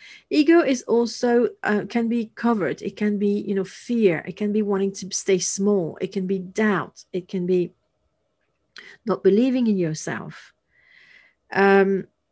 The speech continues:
so in your zone of genius, you're gonna have to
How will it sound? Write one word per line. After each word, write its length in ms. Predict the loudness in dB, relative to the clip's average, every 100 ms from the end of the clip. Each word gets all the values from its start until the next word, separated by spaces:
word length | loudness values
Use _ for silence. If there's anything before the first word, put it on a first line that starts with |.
| _ _ _
so 340 | -10 4 6 6 4
in 120 | 2
your 120 | 0
zone 280 | 2 2 2
of 60 |
genius, 520 | 0 0 2 2 0 -2
you're 100 | -2
gonna 240 | 0 -2
have 440 | 0 2 2 0
to 640 | -8 -6 -2 0 2 0